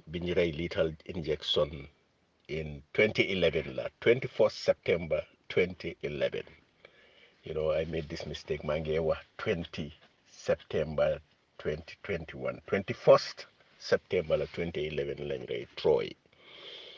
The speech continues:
Anthony Davis, koo xam ne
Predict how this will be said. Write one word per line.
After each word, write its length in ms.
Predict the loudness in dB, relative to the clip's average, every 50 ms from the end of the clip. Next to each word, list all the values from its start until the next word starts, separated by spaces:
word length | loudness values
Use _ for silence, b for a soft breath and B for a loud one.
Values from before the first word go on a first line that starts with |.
| B B B B B B B -4 0
Anthony 400 | 0 0 2 0 -2 -2 -2 -4
Davis, 460 | 0 2 2 2 4 2 2 0 -2
koo 240 | -2 2 2 2 2
xam 320 | 2 0 0 0 0 0
ne 240 | 0 0 0 -2 -2